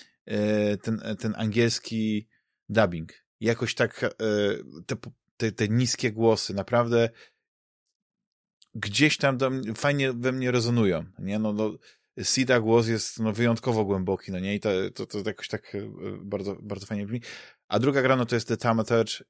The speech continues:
i w, e, ja sobie ją powoli gram i, i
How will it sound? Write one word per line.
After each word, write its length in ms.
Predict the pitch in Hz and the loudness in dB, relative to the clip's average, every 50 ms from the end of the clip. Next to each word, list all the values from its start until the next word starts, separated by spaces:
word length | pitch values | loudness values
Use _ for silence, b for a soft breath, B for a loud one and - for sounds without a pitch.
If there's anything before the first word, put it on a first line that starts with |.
| _ _ - | _ _ -6
i 300 | 113 110 107 107 104 104 | -2 0 0 2 0 0
w, 140 | - - - | -2 -6 -6
e, 40 | - 104 104 107 104 104 101 - _ _ _ _ _ _ _ | -2 2 4 4 4 4 2 -2 _ _ _ _ _ _ _
ja 140 | - - 131 | -6 -4 -2
sobie 200 | - - 139 143 135 | -2 0 0 0 0
ją 200 | 131 120 113 - | 2 0 -2 -2
powoli 500 | _ - 127 113 113 117 113 110 107 101 | _ -4 -2 2 6 6 6 6 6 4
gram 460 | 104 107 110 123 143 151 160 151 139 _ _ _ _ _ _ _ _ _ _ _ | 4 2 2 2 0 -4 -6 -8 -12 _ _ _ _ _ _ _ _ _ _ _
i, 400 | - 120 110 113 107 - 113 110 | -6 -4 -2 -2 -2 -2 -4 -4
i 80 | 104 | -4